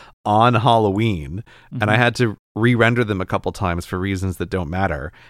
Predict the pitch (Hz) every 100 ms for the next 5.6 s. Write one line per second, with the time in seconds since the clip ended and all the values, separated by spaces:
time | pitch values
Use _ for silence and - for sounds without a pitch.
0 | _ - 123 123 135 143 - - 107 113
1 | 139 131 101 104 101 110 107 101 90 -
2 | 131 127 127 120 120 123 107 - 107 95
3 | 104 101 104 107 98 98 101 95 98 104
4 | 98 87 85 87 92 90 87 82 90 85
5 | 76 82 87 82 78 -